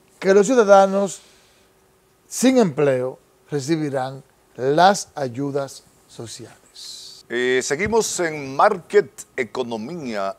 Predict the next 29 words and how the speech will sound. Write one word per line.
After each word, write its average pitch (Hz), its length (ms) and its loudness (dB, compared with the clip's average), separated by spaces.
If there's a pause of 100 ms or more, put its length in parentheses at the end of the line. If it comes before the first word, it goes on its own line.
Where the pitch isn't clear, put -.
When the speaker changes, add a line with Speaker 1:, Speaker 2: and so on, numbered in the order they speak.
Speaker 2:
y 117 100 -8
Negocio. 95 400 -8
Bueno, 190 220 0
Edmundo, 156 280 -8
mira, 123 220 -4 (1000)
ese 202 260 0
tema 131 500 4 (520)
de 104 180 -4
la 107 80 0
eliminación 104 680 -8
de 113 80 -6
esos 110 180 -10
proyectos 107 500 -10
sociales 82 760 -8 (500)
que 87 160 -16
fueron 104 360 -10
generados 104 680 -2 (460)
fruto 98 540 -8
de 95 100 -12
la 98 80 -4
pandemia 95 600 -12 (240)
del 90 280 -12
covid 101 240 -10
diecinueve 101 440 -12
que 95 120 -10
paralizó 90 520 -10
muchísimos 104 500 -14
sectores 98 460 -10
económicos 98 640 -14